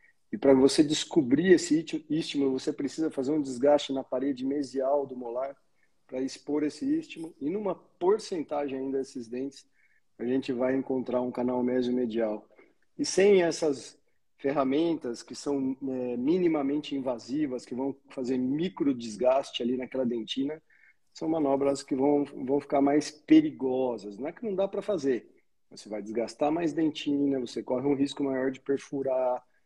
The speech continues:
e assim por diante. Então, é, câmara pulpar é ultrassom pra endodontia. Eu acho que a graduação, os professores que lidam com graduação hoje em dia devem começar a pensar em colocar essa, é, ultrassom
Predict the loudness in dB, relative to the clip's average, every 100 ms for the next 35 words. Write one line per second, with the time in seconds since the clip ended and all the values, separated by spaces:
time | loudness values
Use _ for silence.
0 | _ _ -4 -2 -4 0 -2 -2 -8 -12
1 | -6 -2 -2 -2 -14 -20 -20 _ 0 2
2 | 4 2 0 -2 -6 -10 2 4 4 2
3 | -4 -12 -6 -4 -4 -6 -12 -18 -10 -8
4 | -10 -10 -12 -12 -16 -18 -14 -8 -6 -4
5 | -4 -6 -8 -8 -4 -2 -2 -2 -4 0
6 | 0 -2 -8 _ _ _ -2 2 2 4
7 | 4 4 0 -4 0 -2 -4 -8 -8 -6
8 | -4 -4 -4 -4 0 -2 -2 -2 0 0
9 | -2 -4 -6 -6 -6 -4 -2 0 2 0
10 | -2 -4 -6 0 -2 0 -4 -2 -2 -2
11 | -4 _ _ _ _ _ _ _ 0 0
12 | 4 4 6 4 4 0 -4 -6 -8 -12
13 | -12 -12 -12 -10 -10 -10 -8 -6 -4 -2
14 | -2 -2 -2